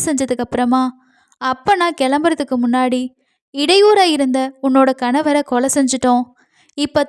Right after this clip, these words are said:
தடயங்கள் எதுவுமே இல்ல, நாம மாட்ட மாட்டோம். இதை நாம கொண்டாட வேண்டாமான்னு?" கேட்டேன். அப்ப நான் எதுக்காக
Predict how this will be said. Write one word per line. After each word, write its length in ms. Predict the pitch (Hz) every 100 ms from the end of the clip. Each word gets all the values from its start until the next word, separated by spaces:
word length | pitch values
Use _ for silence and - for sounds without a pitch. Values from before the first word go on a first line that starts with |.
| 269
தடயங்கள் 420 | 247 320 370 349
எதுவுமே 460 | 285 254 254 277 277
இல்ல, 400 | 254 247 254 247 _ _
நாம 320 | 254 254 254 247
மாட்ட 340 | 240 262 339
மாட்டோம். 560 | 294 254 254 247 247 _ _ _ _ _
இதை 280 | 277 311 403
நாம 260 | 392 330
கொண்டாட 540 | 277 262 262 330 349 330
வேண்டாமான்னு?" 520 | 285 269 262 254 269
கேட்டேன். 520 | 262 254 254 254 240 - _ _ _ _
அப்ப 380 | 247 254 - 403
நான் 220 | 294 311
எதுக்காக 540 | 254 302 - 381 392